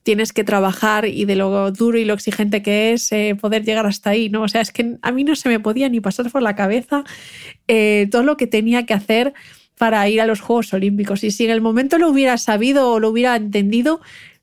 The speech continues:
no sé si querría hacerlo, o sea, creo que me lo habría planteado. ¿Qué pasa? Que cuando tú vas recorriendo el camino, pues se van planteando poco a poco los obstáculos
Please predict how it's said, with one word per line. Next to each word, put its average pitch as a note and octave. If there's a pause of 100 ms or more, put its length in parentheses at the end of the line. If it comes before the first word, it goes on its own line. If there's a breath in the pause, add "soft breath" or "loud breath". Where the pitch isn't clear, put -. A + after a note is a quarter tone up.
(140)
no A#3
sé A#3
si A#3+
querría G3+
hacerlo, F#3+
o F#3+
sea, F#3+
creo G#3
que G#3+
me G#3
lo G3+
habría G3+
planteado. G3+ (320 loud breath)
¿Qué A3+
pasa? A3
Que G3
cuando G3
tú G#3
vas G#3+ (200)
recorriendo A3
el G#3+
camino, B3+
pues G#3 (360 loud breath)
se -
van C#4
planteando C4
poco A#3+
a A3
poco A#3+
los G#3+
obstáculos B3+